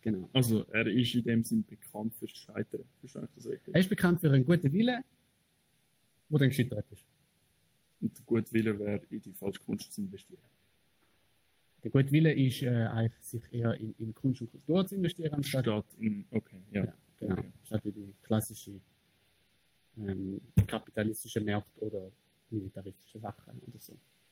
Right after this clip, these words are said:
Speaker 2: Und er hat alles verloren? Das
Speaker 1: Er hat
Speaker 2: ganze
Speaker 1: nicht
Speaker 2: Vermögen?
Speaker 1: alles verloren, klar, hat er nicht alles verloren.
Speaker 2: Also ist er als armer Mann gest-, oder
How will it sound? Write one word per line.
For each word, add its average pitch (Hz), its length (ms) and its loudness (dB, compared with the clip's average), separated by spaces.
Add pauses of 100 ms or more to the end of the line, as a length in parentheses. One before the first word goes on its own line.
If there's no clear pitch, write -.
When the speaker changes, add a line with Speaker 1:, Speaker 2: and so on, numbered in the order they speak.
Speaker 2:
Und 120 140 4
er 113 100 2
hat 123 160 0
alles 151 260 2
verloren? 110 420 0 (420)
Das - 160 -16
Speaker 1:
Er - 60 0
hat 117 60 6
Speaker 2:
ganze 131 160 6
Speaker 1:
nicht 143 80 8
Speaker 2:
Vermögen? 107 180 6
Speaker 1:
alles 123 280 6
verloren, 104 540 4
klar, 113 240 -8
hat 101 80 -2 (140)
er 107 80 -6
nicht 107 180 -6
alles 110 280 -4
verloren. 104 400 0 (380)
Speaker 2:
Also 110 200 0
ist 104 140 0
er 110 80 2
als 110 180 4
armer 127 360 4
Mann 127 240 2
gest-, - 260 -12
oder - 220 -4